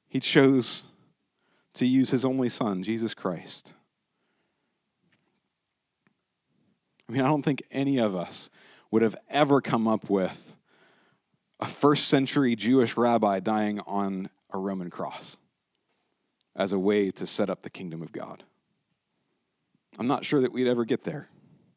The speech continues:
And yet that's precisely how the kingdom of God began. The seed was sown, Jesus died on the cross, and like a mustard seed, the kingdom began to grow.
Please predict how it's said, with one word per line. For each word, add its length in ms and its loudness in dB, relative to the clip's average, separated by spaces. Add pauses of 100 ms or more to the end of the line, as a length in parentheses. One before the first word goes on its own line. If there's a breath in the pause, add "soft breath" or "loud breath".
(120)
And 140 -4
yet 160 2
that's 220 0
precisely 640 0
how 100 2
the 80 -2
kingdom 340 -6
of 120 -8
God 240 -2
began. 420 -8 (520 loud breath)
The 100 -2
seed 580 0
was 180 0
sown, 600 0 (420 soft breath)
Jesus 400 2
died 480 4 (100)
on 160 0
the 60 -4
cross, 640 0
and 120 -4
like 180 0
a 40 0
mustard 420 -2
seed, 280 -4
the 80 -6
kingdom 520 -6 (240 soft breath)
began 640 -4 (280)
to 80 -10
grow. 420 -10